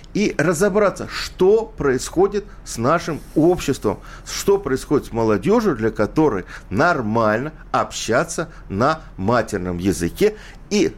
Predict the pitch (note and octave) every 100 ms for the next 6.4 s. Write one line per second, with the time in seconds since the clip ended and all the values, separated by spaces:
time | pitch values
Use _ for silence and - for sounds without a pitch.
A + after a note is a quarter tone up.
0 | - - A3+ A3+ F#3+ D#3+ - G3 D3 D#3
1 | E3 C#3+ C3+ - - - - A#2+ E3 B3+
2 | A#3 - C3+ - G2+ F#2 - A3 A#3+ B2+
3 | - G#2 F#2+ - - - A#1 - - -
4 | - C3 A3+ A3+ F#3+ C#3+ - A#2+ B2+ A#2+
5 | A2+ G#2+ C3+ B2 E3 F#3+ E3+ - - A#2+
6 | C#3+ - A#2 G#2+